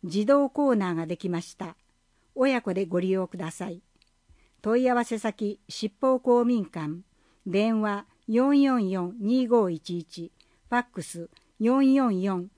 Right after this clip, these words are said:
二五一二。子育てサロン。七宝公民館、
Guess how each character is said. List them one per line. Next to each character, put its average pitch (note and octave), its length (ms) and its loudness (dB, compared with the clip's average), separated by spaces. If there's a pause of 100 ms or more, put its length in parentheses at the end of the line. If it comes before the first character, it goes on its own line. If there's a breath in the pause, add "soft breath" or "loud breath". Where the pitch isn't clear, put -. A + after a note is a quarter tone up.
(120)
二 B3+ 240 4
五 A3 260 6
一 E3+ 300 -4
二。 E3 280 -2 (1900)
子 - 100 -12
育 C4+ 300 0
て B3+ 100 0
サ A#3+ 160 0
ロ F3 120 -2
ン。 E3 140 -10 (600)
七 - 240 -4
宝 C#4 260 4
公 C4+ 240 4
民 C4 240 6
館、 F3 340 -4